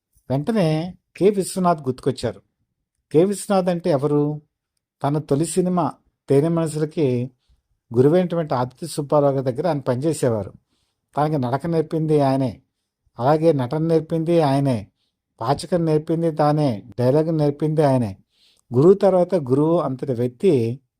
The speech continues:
కె విశ్వనాథ్. ఆయన అలాగే భావించేవారు, ప్రాణంలాగా చూసుకునేవారు. కె విశ్వనాథ్ని అప్రోచ్ అయ్యి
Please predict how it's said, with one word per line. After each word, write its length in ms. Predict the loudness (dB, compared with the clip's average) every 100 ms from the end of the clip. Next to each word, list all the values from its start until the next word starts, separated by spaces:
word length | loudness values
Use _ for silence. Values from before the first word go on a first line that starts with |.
| 0
కె 100 | 4
విశ్వనాథ్. 560 | 4 0 -2 -2 -2 -6 _ _ _ _ _ _ _ _
ఆయన 120 | -4 0
అలాగే 260 | 2 2
భావించేవారు, 720 | 2 2 0 0 2 2 2 -4 _ -2
ప్రాణంలాగా 500 | 0 0 0 0 -2
చూసుకునేవారు. 680 | -4 -10 -4 -2 -2 -4 -10 _ _ _ _ _ _ _
కె 100 | 2
విశ్వనాథ్ని 540 | 4 2 -2 -4 -2 -2
అప్రోచ్ 380 | 0 0 0 0
అయ్యి 260 | 0 0